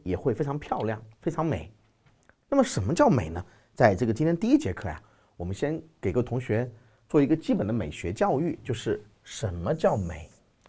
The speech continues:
What is beauty？呃，beauty 或者 aesthetics。呃，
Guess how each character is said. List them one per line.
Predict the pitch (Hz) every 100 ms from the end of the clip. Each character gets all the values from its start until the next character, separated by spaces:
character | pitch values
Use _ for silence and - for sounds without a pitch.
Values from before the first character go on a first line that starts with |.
| -
What | - - 120
is | 123
beauty？ | - 131 127 - 87 120 - _ _ _ _
呃， | -
beauty | - 131 - - 95 117
或 | - 107
者 |
aesthetics。 | 104 104 - 131 143 113 110 - - - _ _ _ _ _ _ _ _ _ _ _ _ _ _ _ - _ _ _ _ _ _ _ _ _ _ -
呃， | -